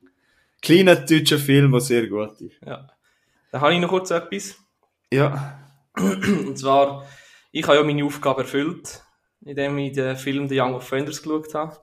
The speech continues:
Speaker 2: Der Dorian ist, ist da nicht so fleissig gewesen und hat, äh, Outlaw King nicht geschaut, obwohl das, äh, eigentlich ein sehr, ein, ein guter Film ist. <laughs> Darum habe ich jetzt, äh, darf ich als,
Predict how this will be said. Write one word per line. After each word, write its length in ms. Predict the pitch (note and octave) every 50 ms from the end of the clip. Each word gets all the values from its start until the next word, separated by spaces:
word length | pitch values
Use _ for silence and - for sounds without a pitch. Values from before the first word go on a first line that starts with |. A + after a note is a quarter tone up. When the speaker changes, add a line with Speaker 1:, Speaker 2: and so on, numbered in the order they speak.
| _ _ _ _ _ _ _ _ _ _ -
Speaker 2:
Der 60 | C3+
Dorian 360 | C3 D3+ D#3 E3 D#3+ D#3+ D3+
ist, 300 | D3+ C#3+ D3 - - -
ist 260 | - - C#3 - -
da 100 | C#3+ C3+
nicht 180 | C#3+ D3+ D#3 D#3
so 80 | - F3+
fleissig 560 | - - E3+ E3 E3+ F3 F3 - - F3 E3+
gewesen 280 | - - - F3+ E3+ E3 D#3
und 80 | D3 D3
hat, 260 | C#3+ C#3 C#3 C#3 C#3
äh, 280 | C3+ B2+ C3 C3 B2 C3 - - _ _ _ _
Outlaw 540 | - B2+ C#3 D3+ D3 - D#3+ D3+ D3 D3 D3+ -
King 520 | D#3 D3 D3 D3 C#3+ C#3 C3+ C3+ C#3 C3+ _ _ _ _ _ _ _ _
nicht 220 | - D3+ E3 E3 -
geschaut, 520 | F3 E3+ F#3 F#3+ F#3+ - - - - - - _ _ _ _ -
obwohl 320 | - C#3 C3 C#3+ D3+ D3+
das, 180 | D#3+ D3+ D#3 D#3
äh, 40 |
eigentlich 500 | D3 C#3+ C3+ A2 A#2 C3+ C#3 C#3 C3+ - D3
ein 120 | C#3 C#3
sehr, 300 | C3+ C3+ C#3 C#3+ D3 D3
ein, 220 | D3 C#3+ C#3 C3+ C3+
ein 100 | B2+ C3
guter 300 | C3 C#3+ D#3 D3+ - -
Film 300 | - D3 D#3 D#3+ D#3 D#3+
ist. 220 | F3 F3+ - - -
<laughs> 1300 | - - - E3+ - - F#3 _ _ _ _ _ _ _ _ _ _ _ _ _ - - - - _ _
Darum 240 | - E3 F3 - G3
habe 120 | F#3 E3
ich 60 | D#3+ E3
jetzt, 240 | F3 E3+ - -
äh, 200 | C#3+ D3 D3 D3
darf 200 | D3+ D#3 D#3 D#3
ich 180 | F3+ F#3+ G3 F#3
als, 420 | E3+ D#3 D#3 D3+ D3+ - - -